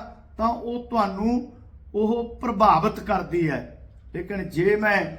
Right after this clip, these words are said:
ਇੱਧਰੋਂ ਪੜ੍ਹ ਕੇ, ਜੇ ਮੈਂ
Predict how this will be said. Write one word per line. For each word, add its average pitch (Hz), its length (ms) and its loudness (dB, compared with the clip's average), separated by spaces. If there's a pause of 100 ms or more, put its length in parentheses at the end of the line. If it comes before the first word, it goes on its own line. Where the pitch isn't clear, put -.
(320)
ਇੱਧਰੋਂ 240 380 0
ਪੜ੍ਹ 262 360 2
ਕੇ, 226 560 4 (220)
ਜੇ 208 140 0
ਮੈਂ 240 200 2